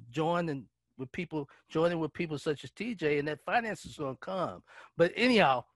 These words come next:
Mister T J, I appreciate your time. We're gonna have another episode, which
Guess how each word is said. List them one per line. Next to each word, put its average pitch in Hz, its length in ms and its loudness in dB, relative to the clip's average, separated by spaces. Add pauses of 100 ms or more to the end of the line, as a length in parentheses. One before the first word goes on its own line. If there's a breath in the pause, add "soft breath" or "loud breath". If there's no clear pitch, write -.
(1040)
Mister 170 180 -2
T 196 220 0
J, 185 320 4 (280 loud breath)
I 120 40 -4
appreciate 165 400 0
your 139 80 -2
time. 180 560 2 (240 loud breath)
We're 151 80 0
gonna 170 160 4
have 160 160 2
another 151 300 2
episode, 185 720 4
which 147 240 -4